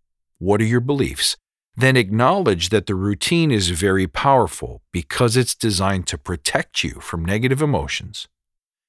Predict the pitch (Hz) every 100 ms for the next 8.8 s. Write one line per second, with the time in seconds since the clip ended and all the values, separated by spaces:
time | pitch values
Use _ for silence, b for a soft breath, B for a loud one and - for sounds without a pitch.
0 | _ 113 101 101 90 165 214 - 101 62
1 | - - 104 - 117 107 95 - 147 160
2 | - 151 135 95 - - 107 - 104 -
3 | 92 69 - 98 98 101 - - - 185
4 | 165 117 - _ _ _ _ _ _ _
5 | _ _ - - 90 120 170 151 76 -
6 | - - _ _ - 165 160 143 143 180
7 | 185 117 73 69 - - _ _ - -
8 | 87 - 170 - 135 98 -